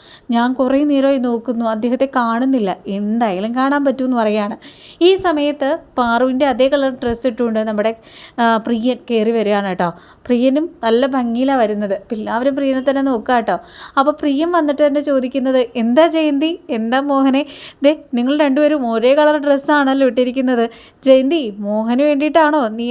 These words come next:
അവൻ പറഞ്ഞ കളർ ഡ്രസ്സ് തന്നെ ഇട്ടേന്ന്?" ചോദിക്കുകയാണ്. അപ്പോൾ ജയന്തി പറയാണ്, "എൻ്റെ പൊന്നു പ്രിയ, നീ മാത്രം എന്നെ കളിയാക്കാതിരിക്കുമെന്നാണ് ഞാൻ വിചാരിച്ചത്. പക്ഷെ നീയും എന്നെ കളിയാക്കി. ഒന്നും മിണ്ടാതിരിക്കും പ്രിയ, ഞാൻ ചുമ്മാ ഇട്ടതാന്ന്" പറയാണ്.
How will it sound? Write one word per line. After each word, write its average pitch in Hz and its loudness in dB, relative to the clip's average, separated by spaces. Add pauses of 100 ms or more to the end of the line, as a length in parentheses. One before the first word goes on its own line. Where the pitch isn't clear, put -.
(120)
അവൻ 226 -2
പറഞ്ഞ 262 0
കളർ 240 0
ഡ്രസ്സ് 247 -6
തന്നെ 262 -2
ഇട്ടേന്ന്?" 254 -2
ചോദിക്കുകയാണ്. 202 -4 (500)
അപ്പോൾ 349 2
ജയന്തി 277 -2
പറയാണ്, 226 -2 (140)
"എൻ്റെ 302 0
പൊന്നു 240 2
പ്രിയ, 214 2 (120)
നീ 320 0
മാത്രം 247 2
എന്നെ 247 -2
കളിയാക്കാതിരിക്കുമെന്നാണ് 226 0
ഞാൻ 202 -2
വിചാരിച്ചത്. 208 0 (180)
പക്ഷെ 269 -4
നീയും 247 -2
എന്നെ 254 -2
കളിയാക്കി. 214 0
ഒന്നും 370 -4
മിണ്ടാതിരിക്കും 240 -2
പ്രിയ, 226 -4 (500)
ഞാൻ 339 2
ചുമ്മാ 277 0
ഇട്ടതാന്ന്" 240 0
പറയാണ്. 202 -2